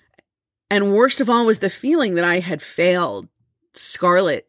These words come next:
and Vashti, who deserved better from me, um, than what I gave them with this book. And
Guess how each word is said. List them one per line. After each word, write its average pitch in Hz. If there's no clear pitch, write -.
and 156
Vashti, 160
who 160
deserved 156
better 175
from 165
me, 143
um, 143
than 175
what 180
I 151
gave 160
them 160
with 165
this -
book. -
And 165